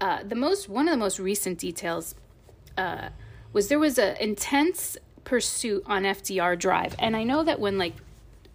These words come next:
Mayor Eric Adams in New York City first came out and he was like,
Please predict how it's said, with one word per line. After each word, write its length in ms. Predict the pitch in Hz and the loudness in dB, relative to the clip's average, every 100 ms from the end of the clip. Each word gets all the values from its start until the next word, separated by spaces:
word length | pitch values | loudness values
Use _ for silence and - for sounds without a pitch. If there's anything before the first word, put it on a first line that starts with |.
| - | -12
Mayor 400 | 233 214 202 196 | -2 2 4 4
Eric 320 | 175 165 165 | 4 2 -2
Adams 520 | 208 202 208 202 196 190 | 2 2 2 0 -2 -4
in 80 | |
New 120 | 185 180 | -2 -2
York 140 | 180 | -2
City 220 | - 185 | -2 -4
first 300 | 190 190 185 | -2 -4 -6
came 220 | - 196 | -6 -4
out 300 | 180 175 175 | -2 -2 -4
and 120 | - 175 | -6 -10
he 60 | |
was 160 | 175 - | -12 -8
like, 180 | 170 | -8